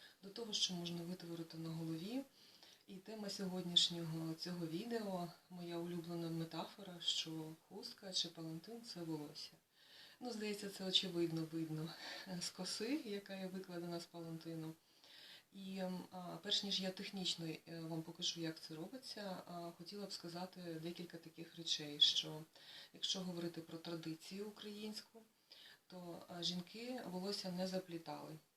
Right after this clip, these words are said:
Не в одну косу і, і ні в дві коси. А, жінки, а, після того, як вони виходили заміж, а, жінки волосся скручували і,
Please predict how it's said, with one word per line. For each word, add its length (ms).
Не 300
в 80
одну 280
косу 460
і, 340
і 60
ні 220
в 60
дві 200
коси. 400
А, 260
жінки, 580
а, 80
після 260
того, 240
як 120
вони 200
виходили 500
заміж, 680
а, 220
жінки 640
волосся 460
скручували 1000
і, 300